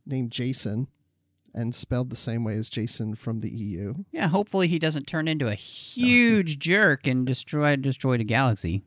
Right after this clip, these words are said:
Speaker 2: But
Speaker 1: Yeah.
Speaker 3: That was a interesting, it's funny how, like, different rea-, people have different reactions to different things, and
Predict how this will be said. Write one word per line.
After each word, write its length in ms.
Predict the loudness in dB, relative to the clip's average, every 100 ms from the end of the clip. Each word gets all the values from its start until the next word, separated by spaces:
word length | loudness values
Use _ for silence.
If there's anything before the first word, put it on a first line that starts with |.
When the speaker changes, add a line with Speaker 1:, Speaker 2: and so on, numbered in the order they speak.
| _
Speaker 2:
But 240 | -2 -2
Speaker 1:
Yeah. 160 | -4 0
Speaker 3:
That 160 | 2 4
was 140 | 6
a 200 | 4 4
interesting, 720 | 0 0 0 4 4 4 0 -2
it's 180 | -4
funny 240 | 0 4 6
how, 180 | 6 4
like, 280 | 4 2 0
different 260 | 0 2
rea-, 220 | 2 0 0
people 260 | 0 2
have 100 | 4
different 240 | 2 0 0
reactions 380 | 0 -2 -4 -4
to 60 |
different 260 | -4 -4 -4
things, 240 | -4 -2
and 240 | -4 -4